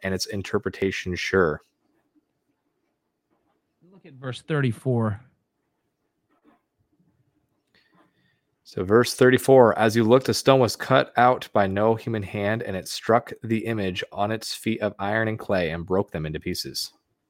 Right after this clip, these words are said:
Speaker 2: Let's see. And then what does it say? It's, that became the whole mountain.
Speaker 1: Then the iron, the clay, the bronze, the silver, and the gold all together were broken in pieces and became like the chaff of the summer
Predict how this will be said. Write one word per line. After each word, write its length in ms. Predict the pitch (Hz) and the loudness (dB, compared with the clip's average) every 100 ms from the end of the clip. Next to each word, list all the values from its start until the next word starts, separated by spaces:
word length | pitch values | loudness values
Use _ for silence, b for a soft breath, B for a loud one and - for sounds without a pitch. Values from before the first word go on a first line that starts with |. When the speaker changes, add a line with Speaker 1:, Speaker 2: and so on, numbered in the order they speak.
| _ _ _ _ _ _ _ _ _ _ _ _ _ _ | _ _ _ _ _ _ _ _ _ _ _ _ _ _
Speaker 2:
Let's 140 | - - | -20 -16
see. 260 | - 95 | -8 -6
And 120 | 95 107 | -4 -4
then 220 | 110 110 _ _ - _ _ _ - | -4 -6 _ _ -20 _ _ _ -8
what 160 | 120 | -4
does 120 | 117 107 | -2 -4
it 120 | - | -8
say? 240 | - 113 | -6 -4
It's, 160 | 92 - 85 | -4 -10 -8
that 200 | 120 117 | -8 -4
became 300 | 110 120 113 | -4 -2 -2
the 80 | 113 | -2
whole 220 | 123 117 | -4 -2
mountain. 560 | 107 110 110 - 110 95 _ _ _ - | -2 -2 -2 -4 -6 -6 _ _ _ -2
Speaker 1:
Then 160 | 117 127 | 2 4
the 100 | 123 | 4
iron, 280 | 131 139 | 6 4
the 60 | 123 | 2
clay, 220 | - 135 | 4 4
the 100 | 131 | 6
bronze, 340 | 110 120 131 131 | 6 6 6 2
the 120 | 92 | -2
silver, 400 | - 135 127 101 | 4 4 4 0
and 140 | 101 | 0
the 60 | 98 | 2
gold 280 | 107 123 104 | 8 8 8
all 200 | 110 143 | 6 6
together 300 | 135 127 113 | 6 6 6
were 100 | 92 | 4
broken 300 | 113 117 123 | 2 2 -2
in 140 | 104 | -8
pieces 420 | - 127 127 101 | -4 -4 -2 -4
and 60 | 92 | -4
became 500 | 90 - 120 131 123 | -6 -6 -4 -2 -2
like 320 | 104 104 110 | 0 0 0
the 80 | - | -6
chaff 420 | - 113 117 120 | -4 2 2 2
of 100 | 110 | -4
the 100 | 101 | -8
summer 560 | 92 - 113 113 101 | -8 -4 -4 0 0